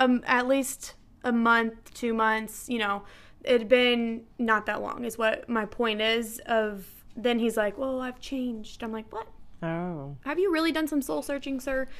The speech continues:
Speaker 1: Um,
Speaker 2: I don't think so.
Speaker 1: anyway, so that all just happened. So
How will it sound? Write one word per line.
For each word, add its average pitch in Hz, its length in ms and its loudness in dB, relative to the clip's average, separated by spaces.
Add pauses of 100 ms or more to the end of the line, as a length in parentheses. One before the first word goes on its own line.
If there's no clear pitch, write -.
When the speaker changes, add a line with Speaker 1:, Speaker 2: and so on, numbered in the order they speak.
(340)
Speaker 1:
Um, 254 420 8
Speaker 2:
I - 40 -2
don't 143 120 -4
think 131 160 -6
so. 139 260 -10
Speaker 1:
anyway, 226 420 4
so 240 560 6 (580)
that 339 240 12
all 339 380 8
just 277 200 -2
happened. 208 360 0
So 254 480 6